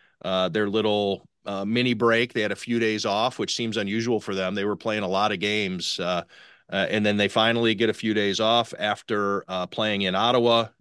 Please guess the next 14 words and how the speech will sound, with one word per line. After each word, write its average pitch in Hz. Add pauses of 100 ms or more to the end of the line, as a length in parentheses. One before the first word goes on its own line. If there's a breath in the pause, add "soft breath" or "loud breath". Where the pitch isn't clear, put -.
(120)
and 98
losing 110
that 104
game 104
badly. 113
They 101
come 101
back 107
and, 107
as 95
expected, 131 (520 soft breath)
uh, 104
beat 123 (500)
the, 110